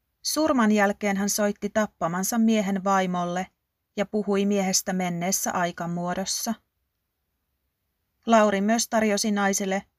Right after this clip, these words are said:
miehisiä palveluksiaan, mitä ikinä ne nyt pitivätkin sisällään. Surmattu mies löydettiin muutama päivä myöhemmin. Kyseinen Lauri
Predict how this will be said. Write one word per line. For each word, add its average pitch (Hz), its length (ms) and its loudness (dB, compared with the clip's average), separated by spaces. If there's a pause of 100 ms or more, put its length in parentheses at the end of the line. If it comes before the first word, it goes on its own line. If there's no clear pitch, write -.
(120)
miehisiä 196 580 0
palveluksiaan, 185 1000 -2 (720)
mitä 202 320 0
ikinä 226 400 0
ne 190 100 0
nyt 180 280 -6
pitivätkin 214 640 -2
sisällään. 180 800 -2 (1600)
Surmattu 226 600 0
mies 220 380 4
löydettiin 190 720 -2
muutama 185 460 -2
päivä 202 320 0
myöhemmin. 180 760 -4 (2750)
Kyseinen 233 600 2
Lauri 196 460 2